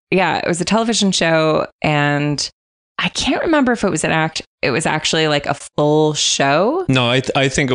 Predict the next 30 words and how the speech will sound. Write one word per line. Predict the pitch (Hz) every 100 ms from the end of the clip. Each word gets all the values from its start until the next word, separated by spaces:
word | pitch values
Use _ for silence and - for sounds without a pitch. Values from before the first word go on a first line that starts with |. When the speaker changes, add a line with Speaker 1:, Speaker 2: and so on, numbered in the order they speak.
| 123
Speaker 2:
what | 117 117
it | 107
was | 107 104 101
was | 101 95
it | 98
was, | 95 - -
it |
was | 98
an | 101 101
animated | 110 113 107 95 -
show, | 104 90
but | 90
it | 92
had | 92 92
live | 92 95 92
action | 92 - 95 92 85
segments. | - - 95 101 127 165 - - - - _ _ 202
Speaker 1:
Mm. | 214 202 156 156
Speaker 2:
Like, | 104 117
remember, | 110 117 113 110
there's | 101
a | 104
period | 117 104
of | 101
time. | 110 104
Remember, | 104 107 95
Back | 107 -
to | 110
the |
Future, | - 107 - 107 95